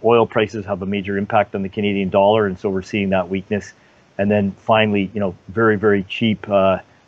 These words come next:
diesel prices at the moment because, you know, things are,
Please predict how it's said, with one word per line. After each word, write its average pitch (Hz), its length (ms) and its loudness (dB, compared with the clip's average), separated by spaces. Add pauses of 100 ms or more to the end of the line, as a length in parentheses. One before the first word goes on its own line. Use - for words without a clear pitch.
(120)
diesel 107 600 2
prices 101 480 -2
at 98 120 -2
the 98 80 -6
moment 101 340 0
because, 95 380 -4
you 95 80 -6
know, 95 100 -2
things 101 360 -2
are, 92 180 -2